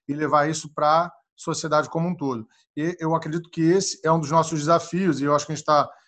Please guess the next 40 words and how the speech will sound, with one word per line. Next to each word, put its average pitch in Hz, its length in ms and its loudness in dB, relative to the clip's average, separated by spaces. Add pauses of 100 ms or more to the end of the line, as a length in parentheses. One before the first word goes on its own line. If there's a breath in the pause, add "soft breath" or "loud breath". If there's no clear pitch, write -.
(160 soft breath)
encontrando 139 420 -4
talvez 147 240 0
estratégias 147 440 2
aqui. 151 340 -2 (300)
Eu 139 80 0
sei 180 120 -2
que 170 120 -8
você 190 500 -2
é 180 100 4
político, 147 560 -4 (460)
é, 120 320 -4 (280)
você 127 200 -2
é 160 40 4
professor 160 520 0
e 165 60 2
tá 156 140 4
atuando 151 360 0
na 139 80 0
política, 147 400 -6
eu - 20 0
acho 135 120 -2
que 135 60 -10
é 127 40 -8
melhor 123 320 -2 (520)
descrito 123 360 -12
assim. 160 300 -4 (280 soft breath)
Então, 160 400 -4 (160)
por 170 160 4
essa 170 220 4
razão, 156 320 4
deve 175 180 4
acreditar 170 640 2
na 175 80 4
mudança, 160 520 2
deve 139 200 0
acreditar 151 420 0
que 160 180 -6
isso 156 320 0
tem 156 180 -2
caminho, 160 640 0